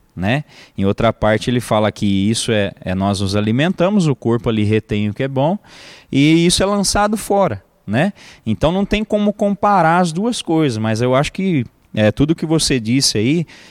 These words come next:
tá corretíssimo, e só pra acrescentar, assim, então porque o reino dos céus é superior,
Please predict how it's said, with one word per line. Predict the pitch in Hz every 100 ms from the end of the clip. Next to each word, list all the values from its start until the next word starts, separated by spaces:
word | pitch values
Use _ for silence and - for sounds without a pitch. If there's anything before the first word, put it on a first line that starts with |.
| -
tá | 110
corretíssimo, | - 123 131 147 - 135 160 175
e |
só | 147 135 135
pra | 143
acrescentar, | - 143 - 139 123 127 143
assim, | 160 - 135 107 - - - - -
então | 156
porque | 185 202 -
o | 202
reino | 147 160 220 226
dos | 185 160
céus | - 156 156
é | 143
superior, | - 139 135 127 110 117 180 170